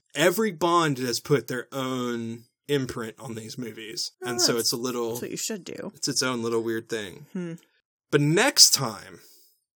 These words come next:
Speaker 1: we're gonna start on a completely new and different series.
Speaker 2: So we're gonna have to do our podcast in a different way.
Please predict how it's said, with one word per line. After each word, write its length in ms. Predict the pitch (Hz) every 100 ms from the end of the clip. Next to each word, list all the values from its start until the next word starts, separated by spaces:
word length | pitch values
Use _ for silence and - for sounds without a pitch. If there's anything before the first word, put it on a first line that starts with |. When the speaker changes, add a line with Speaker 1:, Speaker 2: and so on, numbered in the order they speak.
| _ _
Speaker 1:
we're 100 | 147
gonna 140 | 156 208
start 500 | - - 180 180 175 -
on 180 | 170
a 180 | 175 175
completely 920 | 156 - 139 120 - 147 196 202 214 202
new 460 | 151 131 131 135 135
and 220 | 120 110
different 380 | - 123 190 -
series. 760 | - 143 107 87 - - - - _ -
Speaker 2:
So 180 | 214 254
we're 80 | 240
gonna 160 | 262
have 220 | 269 254 254
to 100 | 220
do 340 | 185 233 233
our 100 | 208
podcast 720 | 190 - 277 381 - 160 127 -
in 80 | 160
a 80 | 156
different 400 | 170 165 160 -
way. 600 | 147 180 - - - -